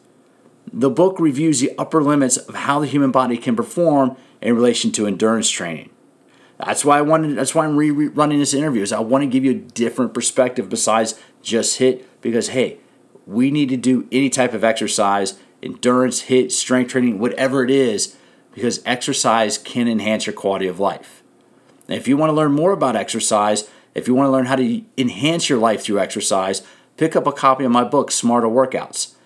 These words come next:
The Science of Exercise Made Simple. It teaches you how to do metabolic conditioning.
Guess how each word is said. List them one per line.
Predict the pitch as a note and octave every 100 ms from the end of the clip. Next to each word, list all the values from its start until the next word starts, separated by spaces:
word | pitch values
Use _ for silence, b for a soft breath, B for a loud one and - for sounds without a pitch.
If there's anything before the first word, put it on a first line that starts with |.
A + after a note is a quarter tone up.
| b -
The | F#2
Science | A#2 A#2 A2+
of | A2
Exercise | A2 A2 A2+ G#2 F#2+
Made | G2+ D#2+
Simple. | - A2+ - - b b b b
It | G2+
teaches | C3+ B2+ B2+ A2
you |
how | A2
to | F#2
do | F#2+
metabolic | E2+ G#2+ B2+ A#2 B2+ B2
conditioning. | B2 G#2 D3+ - D#3+ D#3 D3+